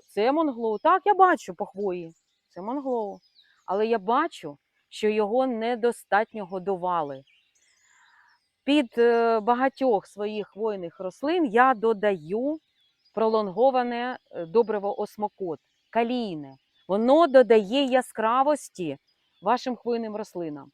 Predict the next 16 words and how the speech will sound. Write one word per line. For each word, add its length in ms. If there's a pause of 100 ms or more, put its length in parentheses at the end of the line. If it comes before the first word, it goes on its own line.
(160)
Якщо 220
ви 80
хочете, 360
щоб 200
сад 260
був 200
гарний, 500 (720)
витрачайтеся 1040
на 320
годування 640
ваших 400
хвойних 400
рослин. 340 (1160)
Друзі, 500
сподіваюся, 1080
е, 720